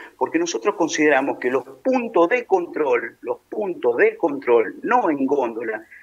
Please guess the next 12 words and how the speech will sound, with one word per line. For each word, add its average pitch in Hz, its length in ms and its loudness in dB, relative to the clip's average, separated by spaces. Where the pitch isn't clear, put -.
tienen 220 320 -2
que - 80 -2
estar 202 460 -2
desde 220 600 -2
el 123 160 -4
momento 185 560 -2
que - 120 -4
el - 40 -14
producto 156 680 -2
sale 185 480 -2
del 156 160 -10
productor. 190 600 -4